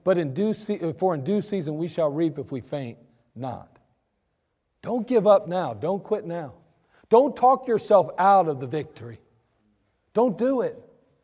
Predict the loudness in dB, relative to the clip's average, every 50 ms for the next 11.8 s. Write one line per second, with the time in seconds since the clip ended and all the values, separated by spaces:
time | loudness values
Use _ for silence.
0 | _ _ _ _ _ _ _ _ _ _ _ _ _ _ _ _ _ _ 0 4
1 | 4 6 6 6 6 6 6 6 6 4 4 4 2 2 2 0 0 2 0 0
2 | 0 0 -2 -4 -4 -6 -8 -8 -8 -12 -16 -16 -16 -18 -18 _ _ _ _ _
3 | _ _ _ _ _ _ _ _ _ _ -6 -2 4 6 8 10 12 12 10 10
4 | 8 6 2 4 6 8 8 8 6 2 -2 -6 -10 -6 0 4 4 4 2 0
5 | -4 -2 0 2 4 4 4 2 4 8 10 10 10 10 8 6 0 -2 -2 -2
6 | 0 0 -2 -4 -8 -10 -14 _ _ _ _ _ _ _ _ _ _ _ _ _
7 | _ _ _ _ _ _ _ _ _ -6 0 4 8 10 10 10 10 10 6 4
8 | 6 6 6 8 10 12 12 12 12 12 12 12 10 6 2 2 2 2 4 4
9 | 4 4 4 0 -6 -20 -20 -20 _ _ _ _ _ _ _ _ _ 6 8 8
10 | 8 8 6 4 6 6 8 10 10 10 10 10 6 -4 -4 -6 -8 0 8 10
11 | 12 12 12 12 12 12 10 8 4 0 -2 -6 -10 -14 -16 -18